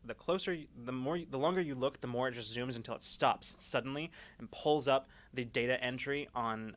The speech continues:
uh, on Anzalon three. And it's just sort of sitting there, and you're watching as the planet, a real-time feed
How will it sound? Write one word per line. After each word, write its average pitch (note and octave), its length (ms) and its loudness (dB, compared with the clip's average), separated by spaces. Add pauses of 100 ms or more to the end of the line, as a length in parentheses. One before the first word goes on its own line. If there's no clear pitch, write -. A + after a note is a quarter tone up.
uh, G#2 380 0 (260)
on G#2+ 360 -2 (120)
Anzalon A#2 480 -2
three. A2 340 -6 (1160)
And B2 100 -4
it's G#2+ 100 -8
just A2+ 120 -6
sort A2+ 100 -6
of G#2+ 60 -6
sitting A2 220 -4
there, G#2+ 180 -6 (200)
and A#2 120 -6
you're A#2 100 -2
watching A#2+ 460 2 (220)
as A#2+ 180 0
the B2 60 -2
planet, A#2+ 340 0 (240)
a C3 80 -4
real-time D#3 440 0
feed B2 360 -2